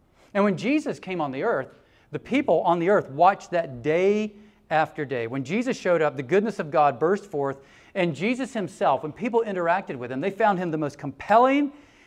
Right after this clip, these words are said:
and trustworthy and wise and loving and benevolent and powerful of men. And the crowds watched this man that they were drawn to perform miracles. He rescued people. He, uh,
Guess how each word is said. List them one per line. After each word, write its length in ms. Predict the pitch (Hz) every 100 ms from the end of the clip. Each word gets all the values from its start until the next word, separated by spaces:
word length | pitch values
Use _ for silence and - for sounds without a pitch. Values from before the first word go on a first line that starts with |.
| _
and 440 | 135 151 143 120 - -
trustworthy 800 | - 233 226 214 226 233 240
and 180 | 160 127
wise 460 | 147 190 220 233 170
and 260 | 151 147
loving 400 | 175 202 208 214
and 160 | 170 131
benevolent 640 | 147 151 170 208 208 214 214
and 180 | 147 -
powerful 720 | - - 240 240 208 - 165
of 100 | 127
men. 340 | 147 127 104 - _ _ _ _ _ 190
And 120 | 185
the 60 |
crowds 340 | 180 247 277 135
watched 540 | 139 185 262 330 -
this 220 | 277 -
man 420 | 220 247 269 208 135
that 100 | 170
they 80 |
were 120 | 180 147
drawn 580 | 214 285 285 302 302
to 320 | - 156 139 147 _ _ _ _
perform 420 | 170 - 156 131
miracles. 680 | 151 220 262 262 262 247 - _ _
He 100 | 165
rescued 540 | 139 170 202 202 160 -
people. 640 | - 240 226 220 220 - - _
He, 300 | 170 160 147
uh, 240 | 131